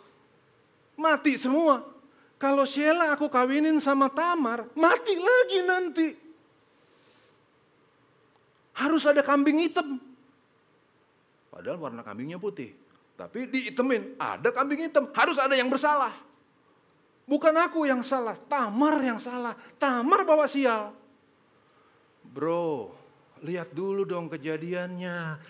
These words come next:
jangan nyalain orang. Ya, Yehuda ini dulu kan ngejual Yusuf.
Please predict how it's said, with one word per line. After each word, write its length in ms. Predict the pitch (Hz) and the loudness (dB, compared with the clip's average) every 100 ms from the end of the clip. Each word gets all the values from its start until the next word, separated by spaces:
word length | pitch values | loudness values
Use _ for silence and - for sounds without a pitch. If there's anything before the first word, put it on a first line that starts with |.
| - | -20
jangan 380 | - 160 151 175 | -10 -10 -8 -10
nyalain 400 | 196 196 202 202 | -8 -6 -6 -6
orang. 720 | 190 208 226 226 208 202 190 - _ _ _ _ - | -8 -6 -6 -4 -6 -8 -12 -20 _ _ _ _ -8
Ya, 240 | 233 254 - _ _ - - 190 170 _ | -6 -6 -8 _ _ -20 -20 -20 -20 _
Yehuda 560 | 226 262 240 277 262 254 | -4 -2 -2 -2 0 0
ini 480 | 285 294 240 233 226 - - | 2 0 0 -2 -8 -16 -12
dulu 400 | - 269 277 262 | -2 0 2 0
kan 220 | 262 262 254 | -2 -2 -2
ngejual 400 | 196 226 220 196 | -2 -2 -2 -4
Yusuf. 560 | 143 156 - 196 185 | -6 -6 -8 -10 -10